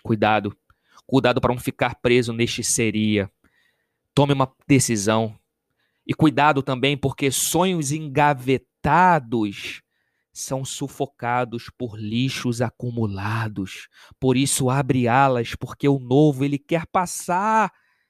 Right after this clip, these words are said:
Salomão já diz que há tempo de guardar e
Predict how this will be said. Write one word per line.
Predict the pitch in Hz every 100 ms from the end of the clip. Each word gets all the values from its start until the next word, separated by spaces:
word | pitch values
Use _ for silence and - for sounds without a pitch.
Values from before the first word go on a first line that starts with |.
| _ _ _ _ _ _ _ _ _ _ _ _ _
Salomão | - 185 185 185 208
já | 196 180
diz | 156 214 190
que | - 190
há | 180
tempo | 208 208 196
de | 190
guardar | 202 202 175 165 190 202
e | -